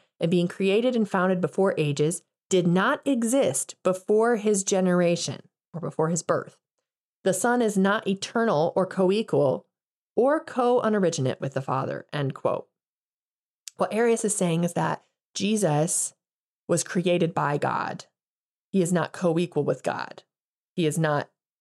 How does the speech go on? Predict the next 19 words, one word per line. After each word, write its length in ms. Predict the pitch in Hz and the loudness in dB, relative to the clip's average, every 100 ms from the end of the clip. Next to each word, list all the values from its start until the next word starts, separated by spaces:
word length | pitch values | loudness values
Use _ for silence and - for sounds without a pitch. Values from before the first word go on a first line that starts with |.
| _ _ _ - | _ _ _ -8
equal 260 | 208 196 208 | -6 0 0
with 120 | 175 | 0
the 60 | 156 | -2
Father. 440 | 143 139 131 143 _ _ | -4 -2 -2 -4 _ _
He 100 | 190 | 0
was 160 | 170 - | 0 -2
created 580 | - 165 160 170 170 156 | -6 -2 2 2 0 -2
by 140 | 120 | -4
the 60 | 113 | -4
Father. 360 | 127 123 - - | -6 -6 -8 -6
And 120 | 156 | -4
because 360 | 139 - 185 | -4 -2 0
of 120 | 196 190 | 0 -2
that, 480 | - 160 190 - - _ _ _ _ _ _ _ _ | -6 -4 -6 -8 -20 _ _ _ _ _ _ _ _
he 160 | 185 160 | -4 -2
is 200 | 147 143 | -2 0
a 320 | 147 143 143 | 0 2 0
lesser 440 | - 147 135 - 139 | -2 -2 -2 -4 -4
God. 360 | 135 - - | -6 -8 -12